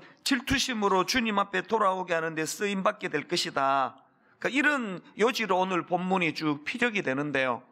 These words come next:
저는 그 과정에서 이 자기 동족 유대인들을 향한 그 애틋한 마음, 어떻게 해서든 우리 동족 유대인들은 반드시 구원받게 될 것이라는 그런 애절하고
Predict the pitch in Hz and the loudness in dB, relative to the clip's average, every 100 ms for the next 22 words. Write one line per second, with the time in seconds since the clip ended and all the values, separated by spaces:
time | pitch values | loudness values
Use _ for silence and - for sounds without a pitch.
0 | - - - - 269 269 247 208 - 254 | -20 -20 -16 -4 0 2 0 -2 0 0
1 | 208 - 151 208 262 220 196 226 165 131 | 0 0 -2 0 0 0 2 2 2 0
2 | - - - - 262 247 226 196 - _ | -6 -20 -18 -2 0 2 0 -4 -10 _
3 | - 220 220 226 240 208 175 - 165 170 | -2 -2 0 -4 -2 -2 -2 -4 -2 0
4 | 190 240 226 202 185 160 180 170 165 214 | 0 2 2 2 0 0 0 -2 -4 -6
5 | - - - - 277 254 170 139 120 - | -6 -8 -8 -2 0 2 2 0 -4 -14
6 | _ - - - - - - 302 277 240 | _ -20 -16 -10 -8 -6 -2 0 0 0
7 | 233 220 233 214 202 170 - - 190 185 | 0 0 0 4 2 2 -4 -4 0 0
8 | 214 208 190 180 170 160 - 269 349 349 | 0 0 2 4 2 -4 -2 0 0 -2
9 | - 240 233 220 233 233 185 165 214 220 | -2 0 2 2 -2 -4 -6 -2 -2 0
10 | 185 170 202 262 - - - 269 254 220 | 0 2 0 -2 -8 -20 -2 0 2 0
11 | 202 - 196 214 226 233 214 190 185 165 | -6 -2 -2 2 2 4 2 2 2 0